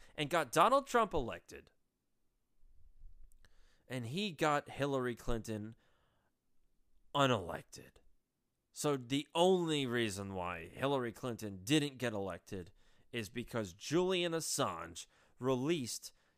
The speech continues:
John Podesta's emails. Hillary Clinton's emails never got released, but John Podesta's did. And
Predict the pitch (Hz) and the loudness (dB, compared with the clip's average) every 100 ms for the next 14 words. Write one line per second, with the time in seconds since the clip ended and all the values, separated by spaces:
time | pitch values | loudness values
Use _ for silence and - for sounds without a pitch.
0 | - 98 110 131 156 147 127 120 110 127 | -16 -2 4 4 4 0 -2 0 0 -4
1 | 110 - 151 135 104 73 - - - _ | -6 -2 0 0 0 -4 -14 -18 -20 _
2 | _ _ _ _ _ _ _ _ _ _ | _ _ _ _ _ _ _ _ _ _
3 | _ _ - 90 90 87 - 226 254 208 | _ _ -6 -6 -6 -6 -4 -2 -2 -2
4 | 165 120 113 101 107 104 104 104 110 95 | -2 0 -2 -2 -2 -2 -4 -4 -4 -6
5 | 92 110 - - _ _ - 85 101 85 | -6 -10 -14 -20 _ _ -16 -12 -10 -10
6 | 85 - - 196 - 147 107 113 90 92 | -10 -6 0 0 0 -4 -4 -6 -8 -10
7 | - _ _ - - - _ _ _ - | -20 _ _ -20 -20 -20 _ _ _ -20
8 | _ _ _ _ _ _ _ - - - | _ _ _ _ _ _ _ -20 -20 -10
9 | 131 131 | -8 -8